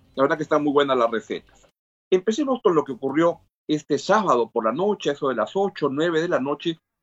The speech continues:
donde una discoteca, este, que estaba funcionando durante un momento en el cual no pueden funcionar discotecas porque todavía no se ha declarado la fase cuatro, donde están permitidos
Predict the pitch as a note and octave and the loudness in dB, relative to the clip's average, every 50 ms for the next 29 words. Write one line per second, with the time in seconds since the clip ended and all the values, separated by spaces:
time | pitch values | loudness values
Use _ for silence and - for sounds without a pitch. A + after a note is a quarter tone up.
0 | _ _ - C#3+ D#3+ E3+ D#3+ E3 E3 - - D3+ E3 E3 E3 E3+ E3 D#3+ - - | _ _ -2 -2 -2 0 0 -2 -2 0 0 0 0 0 2 2 2 0 0 -4
1 | _ _ _ _ _ - - B2 A#2+ _ - B2 B2 A#2+ B2 - - C#3 B2+ - | _ _ _ _ _ -8 -8 -8 -8 _ -6 -6 -6 -6 -4 0 0 0 2 4
2 | G3 G3+ F#3 - - B2 A2+ G#2 G2+ - - A#2 G#2+ - - _ - G#2+ G2+ G2+ | 4 4 4 2 2 2 2 2 0 -2 -6 -10 -10 -10 -16 _ -8 -6 -4 -4
3 | G2 F#2+ _ - G#2+ - - D3 D3+ C#3+ - C#3 B2+ D#3 E3 F#3 F#3 F3+ F3 E3 | -6 -8 _ -14 -4 0 2 2 4 2 2 0 -2 0 2 2 2 2 2 0
4 | E3 E3+ D#3+ C3 B2+ A#2+ A#2+ A#2 A#2 A2+ G#2+ - A#2 A2+ B2 C#3 C#3+ C#3+ C#3+ C#3 | -2 -4 -2 -2 0 2 2 2 0 -2 -6 -4 -2 -2 0 -2 -2 -4 -4 -2
5 | C3 C#3 D3 D3 D3+ D3 - C#3 B2 G#2+ G#2 - - C#3 C#3 C#3+ C#3 _ _ _ | -2 0 0 0 0 0 0 0 0 -2 -4 0 2 2 2 2 -2 _ _ _
6 | _ _ - C#3 C#3 C#3 - C#4 C4+ F3+ D3 B2+ A2+ B2 A#2 A#2 A#2+ C3 C#3 C#3 | _ _ 0 0 0 2 0 0 0 0 0 -2 -6 -8 -8 -6 -6 -4 -4 -4
7 | C3+ C#3 - - - C4 - A#3+ A3+ - - - - B2+ A2 A2+ - A#2 A2+ A2+ | -4 -8 -8 -8 -6 -4 -4 -4 -2 -2 -4 -4 -4 -6 -8 -6 -2 2 2 2
8 | C3+ D#3 C#3+ C#3 D3 D3+ D#3 D#3 - - D#3 D3 D#3 D#3 - _ _ _ _ _ | 4 2 0 0 0 -2 -2 -2 -2 2 2 4 4 2 0 _ _ _ _ _
9 | - A2+ A#2 - A#2 A2+ A#2 C3 C#3+ D3+ D#3 D#3 D3 C3+ A2 G#2+ - - C3 C3 | -8 -6 -2 0 2 2 4 4 4 4 4 2 0 -4 -8 -10 -8 -8 -8 -8
10 | - - B2 - _ C#3+ D#3 E3+ F3+ F3 - A2 G#2+ G#2 G#2 G#2 G2+ - - C3 | -8 -12 -18 -14 _ -4 -2 -2 -2 -4 -8 -12 -12 -12 -12 -14 -12 -8 -8 -8
11 | C3+ C3 B2+ A#2+ A2+ G#2 - C3 C3+ C#3+ C#3+ C#3+ _ | -8 -8 -10 -12 -12 -10 -8 -6 -6 -6 -6 -8 _